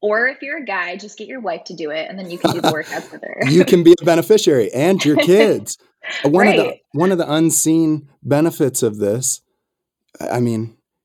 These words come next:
Speaker 2: is my t-, my daughters, who, I have older daughters, so they see mom working out, and they wanna jump in and do this stuff. And
Speaker 1: Oh, oh my God, that's my favorite part. When, when
Speaker 2: Yes.
Speaker 1: moms are posting, like,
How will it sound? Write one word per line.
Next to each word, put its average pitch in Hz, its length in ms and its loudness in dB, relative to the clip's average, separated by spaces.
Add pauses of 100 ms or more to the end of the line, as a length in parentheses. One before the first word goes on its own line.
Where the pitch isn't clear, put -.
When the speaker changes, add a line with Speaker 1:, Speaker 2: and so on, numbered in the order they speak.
(140)
Speaker 2:
is 139 240 0
my 120 420 -2
t-, - 220 -10
my 117 160 -4
daughters, 131 580 -4
who, 104 420 -6
I 98 120 -6
have 98 140 -6
older 90 280 -4
daughters, 87 360 -6
so - 120 -4
they 95 140 -4
see 107 180 -4
mom 104 400 -6 (320)
working 113 320 -2
out, 143 240 -4
and 113 160 -2
they 131 140 0
wanna 120 500 -2 (300)
jump 110 300 -2
in 90 340 -4
and 101 180 -4
do 101 140 0
this 92 200 -4
stuff. - 520 -6 (800)
And 113 400 -4
Speaker 1:
Oh, 202 160 -8 (160)
oh 214 80 -6
my 190 160 -8
God, 156 240 -4
that's 196 160 -10
my 240 120 0
favorite 190 340 -4
part. 165 260 -6
When, 196 140 -8
when 196 80 -8
Speaker 2:
Yes. 208 460 -2
Speaker 1:
moms 202 520 -2
are 202 240 -2
posting, 196 360 -8
like, 160 360 -6